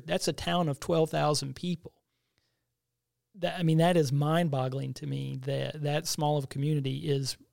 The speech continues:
is ready and can support that kind of tourism. Uh, and then, you know, we have Route sixty-six, which is something that is really popular with our international travelers. That is, uh,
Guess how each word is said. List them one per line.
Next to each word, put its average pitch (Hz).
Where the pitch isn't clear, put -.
is 139
ready 147
and 143
can 135
support 151
that 143
kind 143
of 135
tourism. 139
Uh, 151
and 175
then, 180
you 165
know, 165
we 165
have 151
Route 185
sixty-six, -
which 160
is 151
something 165
that 147
is 135
really 175
popular 165
with 147
our 139
international 151
travelers. 139
That 156
is, 139
uh, 185